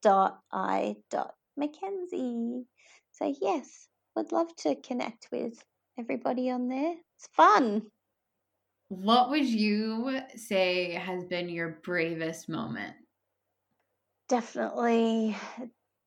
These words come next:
Speaker 1: definitely going out on my own. And, uh, in terms of my business and, and backing myself,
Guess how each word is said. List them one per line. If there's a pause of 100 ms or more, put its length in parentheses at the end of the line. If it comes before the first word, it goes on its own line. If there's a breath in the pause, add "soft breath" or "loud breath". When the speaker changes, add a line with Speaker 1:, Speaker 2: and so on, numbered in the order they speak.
Speaker 1:
definitely
going
out
on
my
own. (580)
And, (440)
uh,
in
terms
of
my
business
and, (400 loud breath)
and (120)
backing
myself,